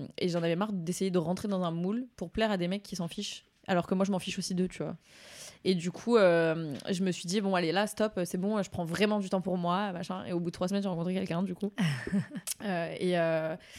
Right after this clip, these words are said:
Speaker 1: et on s'est rencontrés, du coup, sur Instagram à l'époque.
Speaker 2: Ok.
Speaker 1: Euh, il m'avait écrit, enfin, on se, tu sais, on répondait à l'histo-, aux stories de l'un et l'autre, là.
Speaker 2: Hmm.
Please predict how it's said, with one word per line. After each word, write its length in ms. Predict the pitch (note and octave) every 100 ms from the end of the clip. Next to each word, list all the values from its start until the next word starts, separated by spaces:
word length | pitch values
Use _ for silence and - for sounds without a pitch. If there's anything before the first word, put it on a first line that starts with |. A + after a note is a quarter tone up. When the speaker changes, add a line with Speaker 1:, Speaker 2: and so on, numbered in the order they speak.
| - -
Speaker 1:
et 80 | F3+
on 80 |
s'est 100 | F3
rencontrés, 400 | E3+ E3+ E3+ -
du 140 | F#3 F3
coup, 120 | -
sur 160 | - G3
Instagram 460 | C#4+ A#3+ F3+ A#3
à 60 | E3
l'époque. 420 | D#3+ - - - A3
Speaker 2:
Ok. 160 | D#3+ - E4+ -
Speaker 1:
Euh, 360 | F3+ E3 D#3 D3+
il 100 | E3
m'avait 160 | E3+ D#3+ D3+
écrit, 240 | - F3+
enfin, 100 | F3
on 100 | E3
se, 120 | E3+
tu 160 | D#3+ F3 - -
sais, 140 | - F3+
on 160 | E3
répondait 280 | E3 E3+ E3+
à 60 | -
l'histo-, 280 | - - -
aux 60 | F3
stories 260 | - F3+
de 100 | F3+
l'un 220 | F3+ F#3+
et 60 | G3
l'autre, 240 | F3+ F#3
là. 80 | G#3
Speaker 2:
Hmm. 120 | F#3+